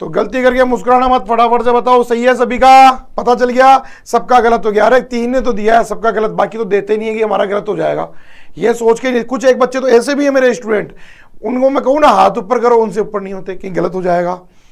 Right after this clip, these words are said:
अरे तो भाई पेपर exam hall में जाओगे तब भी तो risk लोगे ना, तो यहीं पर ले लो मेरे सामने risk, यहाँ पर क्यों नहीं ले रहे? ठीक है, ले लो यार, इसके से क्या करते हो? हाँ, बता दो यार।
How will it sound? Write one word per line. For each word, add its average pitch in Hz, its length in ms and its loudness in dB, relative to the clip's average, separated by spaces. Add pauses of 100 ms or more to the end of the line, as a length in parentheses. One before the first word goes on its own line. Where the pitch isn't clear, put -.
(220)
अरे 156 100 -8
तो 202 100 -6
भाई 214 240 -4 (380)
पेपर 185 360 -6
exam 190 400 -2
hall 208 200 -2
में 208 120 -4
जाओगे 190 320 -2
तब 170 240 -10
भी 190 140 -8
तो 214 120 -6
risk 208 240 -8
लोगे 202 240 -4
ना, 208 140 -8 (480)
तो 208 40 -12
यहीं 180 240 -4
पर 220 160 -2
ले 214 100 0
लो 226 100 -2
मेरे 220 200 -4
सामने 208 320 -6
risk, 196 220 -12
यहाँ 170 220 -6
पर 196 160 -10
क्यों 208 180 -12
नहीं 214 120 -8
ले 214 120 -2
रहे? 220 200 -2 (1120)
ठीक 226 260 -8
है, - 320 -2 (220)
ले 214 100 -4
लो 254 140 4
यार, 254 240 4
इसके 220 260 -8
से 214 100 -6
क्या 208 140 -4
करते 196 280 -6
हो? 196 160 -12 (360)
हाँ, 226 340 -6 (160)
बता 165 240 -2
दो 233 140 2
यार। 233 300 4